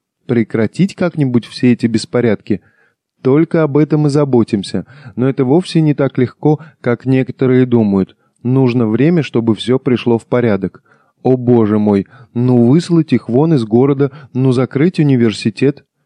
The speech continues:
Хозяин пожал плечами и сказал: «Сударыня, это от нас не зависит, и желательно, чтобы этого не случилось». «Баба. Я всегда говорила, что ты баба. Баба ты и есть»,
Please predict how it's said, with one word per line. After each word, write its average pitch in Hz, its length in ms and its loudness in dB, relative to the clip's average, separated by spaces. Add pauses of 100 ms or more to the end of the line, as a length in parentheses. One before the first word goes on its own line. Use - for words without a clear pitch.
(180)
Хозяин 117 540 -2
пожал 110 340 -2
плечами 135 540 -2
и 123 40 0
сказал: 104 560 -4 (160)
«Сударыня, 104 720 0 (240)
это 175 320 0
от - 120 -6
нас 135 260 -2
не 135 100 0
зависит, 110 580 0 (280)
и 147 240 2
желательно, 160 800 2
чтобы 120 360 -2
этого 123 300 0
не 120 160 0
случилось». 110 680 0 (380)
«Баба. 107 560 -2 (400)
Я 123 220 0
всегда 117 460 -2
говорила, 151 680 2
что - 300 -4
ты 165 300 0
баба. 101 500 -2 (140)
Баба 139 460 -2
ты 123 220 0
и 123 160 -2
есть», 104 500 -2